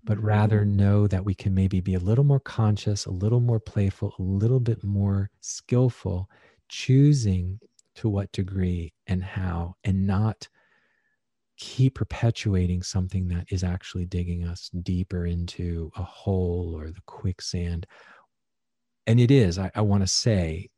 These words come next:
Speaker 1: and this is something, you know, at the same time, when I'm working with people, mentoring people and healing from codependency, I say,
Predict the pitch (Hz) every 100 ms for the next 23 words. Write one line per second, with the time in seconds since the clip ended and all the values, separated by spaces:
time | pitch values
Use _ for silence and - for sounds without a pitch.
0 | _ - 92 92 - 90 98 90 92 87
1 | 82 104 90 87 87 _ _ _ _ _
2 | _ _ _ _ _ _ _ _ _ -
3 | 101 - 98 - 104 92 - 117 107 87
4 | 85 - - _ _ - 92 87 98 92
5 | - 87 87 - 98 - 90 87 85 92
6 | 95 90 - 92 85 87 - 98 90 -
7 | 92 95 87 - 101 95 87 82 95 87